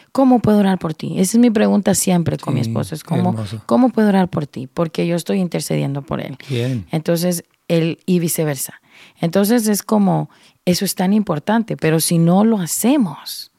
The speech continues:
Speaker 1: somos dos desconocidos
Speaker 2: Sí.
Speaker 1: viviendo en una casa.
Speaker 2: Sí.
Speaker 1: Y
Speaker 2: Y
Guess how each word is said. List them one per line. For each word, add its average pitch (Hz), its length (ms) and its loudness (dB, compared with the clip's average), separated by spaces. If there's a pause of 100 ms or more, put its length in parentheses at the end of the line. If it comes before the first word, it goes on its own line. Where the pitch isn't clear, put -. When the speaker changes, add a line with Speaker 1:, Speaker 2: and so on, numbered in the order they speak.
(580)
Speaker 1:
somos 165 420 -2
dos 180 200 2
desconocidos 165 960 -2
Speaker 2:
Sí. 135 500 -2
Speaker 1:
viviendo 160 360 4
en 156 60 2
una 147 200 -2
casa. - 460 -8 (480)
Speaker 2:
Sí. 123 420 -6 (100)
Speaker 1:
Y 202 160 0
Speaker 2:
Y - 60 -2